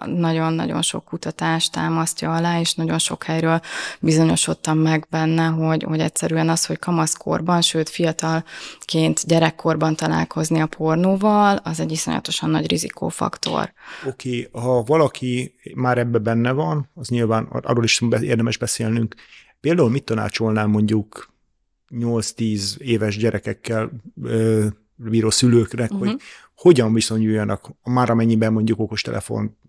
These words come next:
Speaker 2: lesz előbb-utóbb a gyerekeik kezében, akkor, akkor hogyan viszonyuljanak a pornóhoz? Tiltó programok rakjanak rá, ilyen, ö, forgalomfigyelési programot, egyebet, vagy mit csináljanak, vagy milyen tanácsokat tudsz mondjuk
Speaker 1: Mhm,
Speaker 2: szülőknek
Speaker 1: mhm.
Speaker 2: adni ezen a téren?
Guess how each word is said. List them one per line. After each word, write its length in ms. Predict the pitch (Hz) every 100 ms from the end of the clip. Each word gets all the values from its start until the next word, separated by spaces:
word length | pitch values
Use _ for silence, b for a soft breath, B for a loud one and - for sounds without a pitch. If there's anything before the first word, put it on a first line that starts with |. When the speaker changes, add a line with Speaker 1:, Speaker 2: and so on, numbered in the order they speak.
| -
Speaker 2:
lesz 240 | 117 107 -
előbb-utóbb 420 | 110 110 110 113
a 40 |
gyerekeik 360 | 113 104 120 117
kezében, 480 | - 110 113 110 107
akkor, 260 | - 123 120
akkor 320 | - 127 127 B B B
hogyan 340 | - 151 120 113
viszonyuljanak 500 | 107 117 110 107 -
a 60 |
pornóhoz? 680 | 104 113 107 113 107 110 - - _ - - -
Tiltó 280 | 147 127
programok 420 | 120 120 107 107 -
rakjanak 420 | 113 113 107 104
rá, 180 | 110 110
ilyen, 260 | 110 - -
ö, 140 | 127 110 B B -
forgalomfigyelési 880 | - 135 120 113 117 113 110 104 -
programot, 500 | 117 107 110 104 -
egyebet, 380 | - 113 113 110
vagy 120 | 120
mit 100 | 131
csináljanak, 520 | 147 110 104 107 104 -
vagy 100 | 123
milyen 180 | 120
tanácsokat 440 | 101 110 101 - 113
tudsz 160 | 113 -
mondjuk 220 | 107 190
Speaker 1:
Mhm, 80 | 120
Speaker 2:
szülőknek 260 | 123 175
Speaker 1:
mhm. 60 | 190
Speaker 2:
adni 140 | 110 117
ezen 180 | 120
a 40 | 117
téren? 340 | 120 113 107